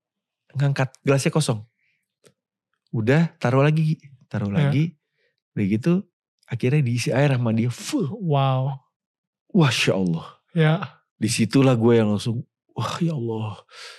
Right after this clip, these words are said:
Speaker 1: Gue masih dikasih kesempatan nih," gue pikir. "Wah, kok seinstan ini?" gue bilang gitu kan.
Speaker 2: Wow.
Speaker 1: Itu aneh bagi gue.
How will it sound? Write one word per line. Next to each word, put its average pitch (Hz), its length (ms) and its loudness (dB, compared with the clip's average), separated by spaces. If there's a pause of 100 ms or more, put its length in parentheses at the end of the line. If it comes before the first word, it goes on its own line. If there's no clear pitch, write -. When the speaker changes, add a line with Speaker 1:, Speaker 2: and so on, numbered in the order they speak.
(540)
Speaker 1:
Gue 123 200 2
masih 151 240 4
dikasih 110 260 0
kesempatan 113 520 -4
nih," 110 140 -2
gue 98 160 2
pikir. 87 240 -2 (640)
"Wah, - 220 -8 (720)
kok - 180 -2 (260)
seinstan - 960 0
ini?" 226 460 4
gue 139 120 2
bilang 101 240 0
gitu 87 200 -6
kan. 87 240 -8
Speaker 2:
Wow. 165 280 -8 (1300)
Speaker 1:
Itu 175 220 0
aneh 233 240 4
bagi 165 240 6
gue. 127 320 2